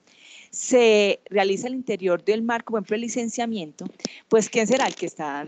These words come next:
eh, dando licencia? Pero si es a través de un, de un tema de recursos, donde les digo que empieza a tener preponderancia el tema de las corporaciones, que en la mayoría de los casos, pues la competente es el que está, tendría que haber dado el instrumento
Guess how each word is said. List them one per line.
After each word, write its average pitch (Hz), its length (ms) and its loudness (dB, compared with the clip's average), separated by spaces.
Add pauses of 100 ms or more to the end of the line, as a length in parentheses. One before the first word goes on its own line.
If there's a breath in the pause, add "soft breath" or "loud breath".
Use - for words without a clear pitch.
eh, 180 220 -10
dando 180 260 -4
licencia? 156 540 -8
Pero 233 200 2
si 233 200 -2
es 214 100 2
a 277 80 -4
través 202 300 -6
de 208 60 -12
un, 220 80 -10
de 240 100 -8
un 233 140 -14
tema 240 180 -8
de 233 60 -4
recursos, 233 320 -6
donde 208 180 -8
les 165 100 -10
digo 170 160 -6
que 226 80 -12
empieza 202 300 -8
a - 20 -12
tener 160 200 -10
preponderancia 165 920 -10
el 190 80 -16
tema 196 200 -18
de - 60 -20
las 196 120 -20
corporaciones, 180 640 -20
que - 80 -20
en - 20 -20
la 165 60 -18
mayoría 151 300 -14
de 160 60 -12
los 202 140 -14
casos, - 380 -12 (760 soft breath)
pues 226 180 2
la 208 120 -2
competente 208 600 -10
es 196 80 -6
el 220 140 -8
que - 200 -6
está, 165 340 -6
tendría 180 440 -8
que 233 160 -8
haber 226 220 -6
dado 226 240 -2
el 226 100 -6
instrumento 190 840 -8